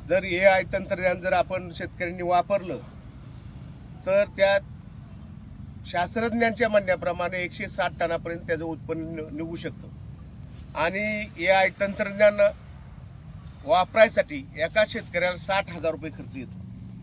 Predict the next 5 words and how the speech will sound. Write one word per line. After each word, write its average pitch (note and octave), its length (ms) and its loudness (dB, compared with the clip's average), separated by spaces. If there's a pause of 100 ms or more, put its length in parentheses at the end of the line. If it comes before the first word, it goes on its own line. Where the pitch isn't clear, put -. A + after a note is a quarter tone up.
(1040)
त्याच्यामध्ये F#3+ 720 0 (1300)
पाण्याचं G3+ 460 0
नियोजन, F#3+ 560 -4
खताचं F#3+ 440 -4
नियोजन, F#3 560 -6